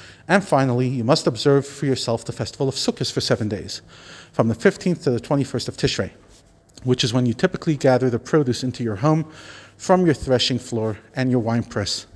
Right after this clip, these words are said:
that have been outside all summer. This is the beginning of autumn for safeguarding during the rainy winter. As you were promised regards to Shavuot,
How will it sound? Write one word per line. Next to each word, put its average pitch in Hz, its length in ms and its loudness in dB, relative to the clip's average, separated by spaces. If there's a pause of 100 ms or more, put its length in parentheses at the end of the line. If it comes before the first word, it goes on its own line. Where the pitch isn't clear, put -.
(500)
that 120 140 4
have 107 160 0
been 117 200 2
outside 131 360 2
all 107 100 -2
summer. 139 340 0
This 117 200 -2
is 120 60 -4
the 110 60 -2
beginning 117 280 0
of 117 160 -2
autumn 107 360 2 (120)
for - 180 -6
safeguarding 113 640 0
during 117 360 2
the 113 140 -6
rainy 110 240 -2
winter. 123 380 -2 (720)
As 156 200 6
you 160 80 6
were 135 100 6
promised 147 400 0
regards 135 320 4
to 117 60 -4
Shavuot, 131 600 2